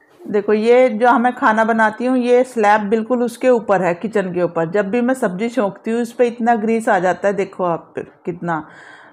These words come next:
तो इसे भी मुझे डेली ही प्रॉपर क्लीन करना पड़ता है।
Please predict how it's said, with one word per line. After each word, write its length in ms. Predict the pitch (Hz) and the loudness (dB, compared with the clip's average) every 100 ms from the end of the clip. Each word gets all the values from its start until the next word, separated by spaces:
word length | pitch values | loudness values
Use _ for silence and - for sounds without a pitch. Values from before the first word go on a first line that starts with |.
| _ | _
तो 120 | 226 - _ _ _ | -8 -8 _ _ _
इसे 260 | 240 233 277 | -6 0 0
भी 160 | 240 269 | 0 0
मुझे 280 | 254 226 262 | 0 2 2
डेली 380 | 220 240 233 254 | 4 4 4 0
ही 160 | 262 277 | 0 -2
प्रॉपर 460 | - 240 233 247 | 0 0 2 2
क्लीन 320 | 254 240 233 226 | 2 -2 -2 0
करना 300 | 220 196 180 | -2 0 0
पड़ता 380 | 180 185 160 | -2 -2 -2
है। 220 | 165 170 | 0 -2